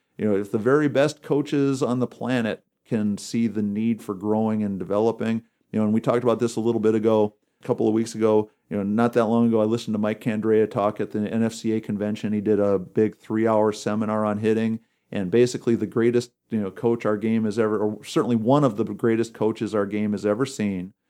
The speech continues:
who had just come off winning a national championship,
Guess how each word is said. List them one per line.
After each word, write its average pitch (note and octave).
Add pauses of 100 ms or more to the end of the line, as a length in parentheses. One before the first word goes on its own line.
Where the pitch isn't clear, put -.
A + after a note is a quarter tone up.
(160)
who A2
had G2
just B2+
come A#2+
off A#2
winning A#2
a G#2
national G#2+
championship, G#2